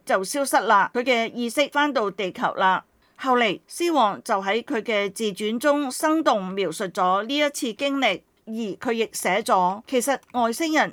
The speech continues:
唔單止喺月球，地球上亦有大量生物機器人混喺人群中。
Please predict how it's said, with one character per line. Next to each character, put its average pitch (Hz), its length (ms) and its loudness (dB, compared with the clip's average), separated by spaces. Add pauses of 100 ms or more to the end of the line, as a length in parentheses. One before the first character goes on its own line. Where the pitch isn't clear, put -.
(140)
唔 196 160 -6
單 302 260 4
止 208 360 0
喺 226 160 0
月 240 220 -4
球， 214 340 0
地 269 120 4
球 262 220 0
上 220 340 2
亦 220 140 -2
有 208 240 0
大 196 240 4
量 196 340 0 (120)
生 294 280 -4
物 285 60 2 (240)
機 269 240 2
器 214 160 0
人 196 240 2
混 196 320 0
喺 196 340 -2
人 202 240 0
群 202 220 -2
中。 233 440 4